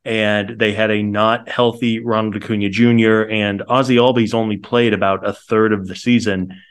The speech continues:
Uh, so to have both of those guys back, uh, it, it's gonna be big, and I'm glad to hear that they won't have any res-, restrictions, especially Ronald. Uh, hi-, his workout videos, he looks awesome.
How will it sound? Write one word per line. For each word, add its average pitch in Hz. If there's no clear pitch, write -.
Uh, 98
so -
to 117
have 139
both 131
of 123
those 123
guys 117
back, 110
uh, 95
it, 107
it's 107
gonna 139
be 135
big, 127
and 120
I'm 110
glad 110
to 113
hear 113
that 110
they 110
won't 107
have 104
any 104
res-, 101
restrictions, 117
especially 123
Ronald. 90
Uh, 90
hi-, 117
his 120
workout 110
videos, 107
he 120
looks 117
awesome. 101